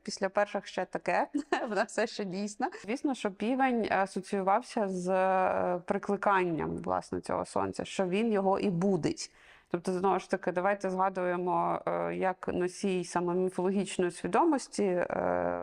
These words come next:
собі це трактує. Е, коли це регулярне явище, він вважає, що так чи інакше сонце не встане, якщо саме півень не покличе це сонце.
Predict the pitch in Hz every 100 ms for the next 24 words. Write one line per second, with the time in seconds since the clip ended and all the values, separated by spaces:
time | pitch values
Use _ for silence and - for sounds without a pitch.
0 | 175 165 180 180 185 - 180 - 180 180
1 | 180 - - - - 175 170 196 196 214
2 | 196 202 196 190 196 196 254 330 302 -
3 | 220 185 180 - - - 175 202 202 208
4 | 208 202 196 - 196 180 175 175 190 -
5 | - 190 226 - 226 - - 202 202 202
6 | 196 196 - - - 240 208 165 185 -
7 | 175 - 196 196 180 160 - 269 254 170
8 | 165 175 185 208 196 196 196 - 165 -
9 | 170 165 175 -